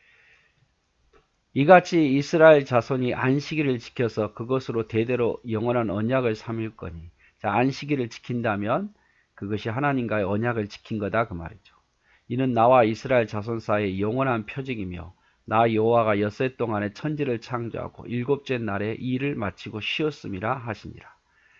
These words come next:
여호와께서 시내산 위에서 모세에게 이르시기를 마치신 때에 증거판 둘을 모세에게 주시니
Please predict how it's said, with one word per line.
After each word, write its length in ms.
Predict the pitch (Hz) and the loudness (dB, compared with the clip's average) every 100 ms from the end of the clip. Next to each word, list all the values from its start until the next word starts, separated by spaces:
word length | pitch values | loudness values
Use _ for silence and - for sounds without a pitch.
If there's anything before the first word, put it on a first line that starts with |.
| _ - - | _ -18 -2
여호와께서 680 | 117 139 156 147 156 147 131 | 2 8 8 6 0 0 -2
시내산 500 | - 151 147 139 123 | -2 -2 0 -2 0
위에서 340 | 110 110 110 | 0 0 -2
모세에게 520 | 101 120 123 117 104 | -4 -6 -4 -4 -2
이르시기를 480 | 110 110 - 110 101 | -4 -6 -6 -4 -4
마치신 520 | 98 92 123 - 104 | -4 -6 -10 -8 -8
때에 260 | 98 92 90 | -6 -6 -8
증거판 600 | - 113 123 120 123 107 | -6 -4 -4 -4 -4 -4
둘을 280 | 127 120 110 | -6 -4 -4
모세에게 500 | 107 110 113 101 92 | -4 -4 -4 -4 -6
주시니 500 | - 92 107 80 | -10 -10 -8 -8